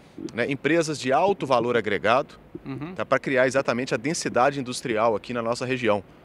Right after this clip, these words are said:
Speaker 2: Uhum.
Speaker 1: Tá? Isso vem, vai ao encontro exatamente de um planejamento macro pra
Speaker 2: Uhum.
Speaker 1: todo o vetor norte de Belo Horizonte,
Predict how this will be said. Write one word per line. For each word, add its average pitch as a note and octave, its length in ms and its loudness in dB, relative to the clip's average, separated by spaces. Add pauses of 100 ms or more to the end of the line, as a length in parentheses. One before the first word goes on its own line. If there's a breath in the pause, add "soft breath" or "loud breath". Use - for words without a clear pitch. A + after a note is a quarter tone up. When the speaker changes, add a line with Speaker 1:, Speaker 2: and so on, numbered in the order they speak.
(140)
Speaker 2:
Uhum. A#2+ 100 -12
Speaker 1:
Tá? G#2 200 0
Isso C3+ 280 -4
vem, A#2+ 280 0
vai A#2 240 2
ao B2 120 2
encontro A#2+ 440 -2
exatamente B2 480 -2
de B2+ 60 -8
um C3+ 40 -6
planejamento B2+ 720 -2
macro A2+ 540 0 (360 loud breath)
pra A#2 120 4
Speaker 2:
Uhum. A#2+ 100 -2
Speaker 1:
todo F3 200 4
o D#3+ 40 -2
vetor C3 300 2
norte A#2 360 2
de G2+ 100 -10
Belo G#2 180 0
Horizonte, G2+ 480 -4